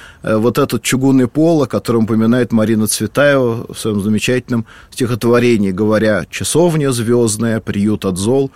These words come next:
где вытерты от поцелуев пол». И это не преувеличение. Иностранные путешественники, заезжавшие в Москву в девятнадцатом веке, говорят именно о том, что никто из жителей нашего города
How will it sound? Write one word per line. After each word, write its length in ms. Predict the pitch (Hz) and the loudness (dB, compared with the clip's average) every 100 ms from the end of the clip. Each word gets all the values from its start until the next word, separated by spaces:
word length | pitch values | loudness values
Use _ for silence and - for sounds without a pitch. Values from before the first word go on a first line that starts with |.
| - - - | -16 -16 -8
где 180 | 95 107 | -2 0
вытерты 640 | 107 120 113 113 - 104 | 2 0 0 -4 -4 -6
от 240 | - 104 | -6 -8
поцелуев 600 | - 107 - 113 113 107 - | -6 -4 -2 0 0 -2 -2
пол». 360 | - 107 90 - - - - - | -2 0 -2 -6 -20 -20 -20 -4
И 240 | 113 120 | 0 2
это 200 | 117 170 | 2 2
не 160 | 160 170 | 2 2
преувеличение. 920 | 131 131 131 135 131 107 98 95 85 - | 2 0 0 0 0 0 0 -2 -6 -8
Иностранные 800 | 120 127 117 120 - 151 135 113 | -6 -2 0 0 -2 0 2 0
путешественники, 720 | 113 104 - 156 160 143 120 | -2 -4 -2 -2 -2 -4 -4
заезжавшие 600 | 107 101 104 101 - 104 | -4 -2 -2 -2 -2 -4
в 40 | 95 | -2
Москву 320 | 98 - 107 | -4 -4 -6
в 60 | |
девятнадцатом 520 | 101 104 139 143 - 113 | -4 -4 -2 -4 -2 -4
веке, 200 | 107 95 | -4 -4
говорят 420 | 101 104 117 - | 0 0 0 0
именно 260 | 101 104 | 0 0
о 60 | 101 | 0
том, 300 | - 143 139 - - - | 0 -2 -2 -10 -20 -12
что 460 | - - 123 127 - - - | -10 -2 2 2 0 -10 0
никто 560 | 120 165 - 196 190 | 2 2 0 2 4
из 140 | 175 131 | 4 2
жителей 440 | 117 143 131 120 | 0 0 0 2
нашего 420 | 123 120 - 113 120 | 2 0 0 0 0
города 540 | 127 127 113 101 92 | 0 2 2 0 -2